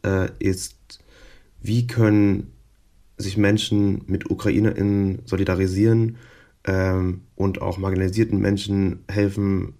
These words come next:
ähm, den Eintritt in die E U zu schaffen? Und, ähm, genau,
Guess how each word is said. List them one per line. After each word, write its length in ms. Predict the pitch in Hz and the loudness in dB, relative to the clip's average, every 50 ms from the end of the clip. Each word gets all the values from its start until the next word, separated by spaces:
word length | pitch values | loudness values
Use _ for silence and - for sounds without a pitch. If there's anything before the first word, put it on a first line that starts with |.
| _ - | _ -12
ähm, 500 | - 95 92 90 90 90 87 92 90 - - - - - - - - - - - - - _ - | -10 -8 -6 -4 -6 -6 -6 -8 -10 -10 -12 -18 -20 -20 -20 -20 -20 -20 -20 -20 -20 -20 _ -14
den 200 | 104 - 101 90 | -6 -4 -4 -2
Eintritt 380 | - 98 95 95 - 98 - - | 0 0 -2 0 0 -2 -2 -2
in 120 | 95 90 | -4 -4
die 260 | 90 90 - - - | -2 -2 -4 -4 -4
E 60 | - | -4
U 140 | 98 107 95 | -2 -2 -4
zu 160 | 92 - - | -4 -6 -8
schaffen? 400 | - - 98 95 - 92 87 87 | -4 -4 -4 -4 -4 -4 -6 -6
Und, 360 | 92 95 92 85 90 87 - - | -6 -6 -6 -8 -8 -8 -8 -6
ähm, 240 | 87 87 85 85 85 | -6 -6 -6 -4 -2
genau, 300 | - 107 107 92 92 - | 2 2 4 4 2 -2